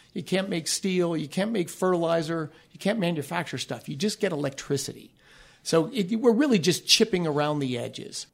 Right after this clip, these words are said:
Energy transition is more driven by politics and top-down control and let's shift money here or there. It isn't, we're, we're not gonna have a meaningfully different energy mix, even by twenty fifty.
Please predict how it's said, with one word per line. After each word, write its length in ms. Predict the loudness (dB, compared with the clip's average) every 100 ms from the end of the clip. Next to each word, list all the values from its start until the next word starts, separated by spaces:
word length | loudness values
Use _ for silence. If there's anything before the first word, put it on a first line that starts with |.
| -4
Energy 320 | 4 4 6 4
transition 540 | 4 4 4 4 2
is 100 | 0
more 180 | 0 0
driven 420 | 2 0 0 -2
by 180 | -2 -4
politics 920 | -6 -2 0 0 -2 -6 -6 -8 -8 -6
and 240 | -6 -6
top-down 520 | -4 -4 -2 -6 -6
control 720 | -6 -6 -4 2 4 4 2
and 140 | -2 -4 -12 -6
let's 140 | 0 4
shift 240 | 4 2
money 320 | 2 2 2
here 240 | 0 0 0
or 100 | 0
there. 280 | 0 -2 -2
It 220 | -4 -6
isn't, 260 | -4 -6 -10 -20 -20 2
we're, 200 | 4 4
we're 120 | 4
not 260 | 4 4 2
gonna 160 | 2 2
have 260 | 0 0
a 100 | 0
meaningfully 880 | -2 -2 0 0 0 -2 -4 -6 -6
different 560 | -4 0 0 0 -8 -4
energy 460 | -2 0 0 -2 -2
mix, 420 | -4 -6 -8 -12 _ _
even 300 | 6 8 8
by 160 | 6 2
twenty 320 | 2 -2 -2
fifty. 480 | -4 -6 -8 -14 -18